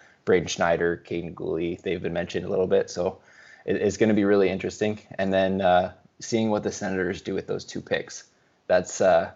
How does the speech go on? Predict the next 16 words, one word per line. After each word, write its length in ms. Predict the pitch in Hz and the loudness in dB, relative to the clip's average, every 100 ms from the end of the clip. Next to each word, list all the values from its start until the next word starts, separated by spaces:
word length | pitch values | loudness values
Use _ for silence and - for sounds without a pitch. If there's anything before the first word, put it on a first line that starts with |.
| _ - | _ -8
gonna 160 | 113 104 | -2 0
be, 360 | 101 98 95 - _ _ | 2 0 -2 -10 _ _
that's 160 | 107 | -4
gonna 140 | 117 107 | 0 0
set 200 | - 104 | 0 0
the 60 | |
tone 300 | 95 98 92 | 0 -2 -2
for 80 | - | -4
the 80 | 92 | -6
rest 320 | 85 87 - | -4 -4 -4
of 80 | 92 | -4
the 40 | |
top 200 | - 90 | 0 0
ten, 280 | - 87 104 - _ _ _ | 0 -4 -6 -10 _ _ _
because 520 | 90 85 90 90 - - _ _ | -10 -2 0 -2 -8 -20 _ _
you 120 | - | -12